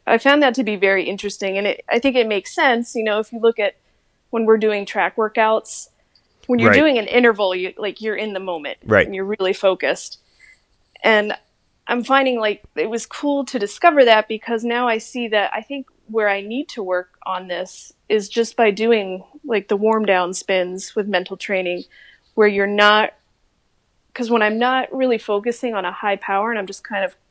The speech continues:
Speaker 1: cruising along,
Speaker 2: Mm-hmm.
Speaker 1: that's when your brain starts to wander.
Speaker 2: Yep.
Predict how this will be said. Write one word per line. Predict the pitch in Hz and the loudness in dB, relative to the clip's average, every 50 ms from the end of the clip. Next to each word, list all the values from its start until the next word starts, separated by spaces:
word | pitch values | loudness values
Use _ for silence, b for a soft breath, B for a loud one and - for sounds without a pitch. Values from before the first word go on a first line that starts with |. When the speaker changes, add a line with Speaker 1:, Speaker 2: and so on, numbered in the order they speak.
| _ - | _ -10
Speaker 1:
cruising | - - 226 214 202 202 196 196 | -2 0 2 2 2 0 0 0
along, | 196 202 202 196 202 220 240 285 | 0 2 4 4 4 4 4 4
Speaker 2:
Mm-hmm. | 117 120 101 104 117 120 127 127 - _ _ - | 4 2 4 4 4 2 2 0 -6 _ _ 4
Speaker 1:
that's | - 269 311 311 - 294 | 6 6 6 4 2 0
when | 277 254 | 2 2
your | 220 208 196 185 190 196 _ _ _ _ _ | 2 0 -2 -4 -6 -10 _ _ _ _ _
brain | - 233 214 202 196 | -2 -2 0 -2 -4
starts | 190 - - - - - - - | -6 -8 -6 -8 -8 -8 -10 -10
to | 208 | -8
wander. | 190 175 175 175 - - 107 - - | -6 -4 -4 -4 -4 -6 -6 -6 -2
Speaker 2:
Yep. | - 101 90 - - _ | 0 0 0 0 -2 _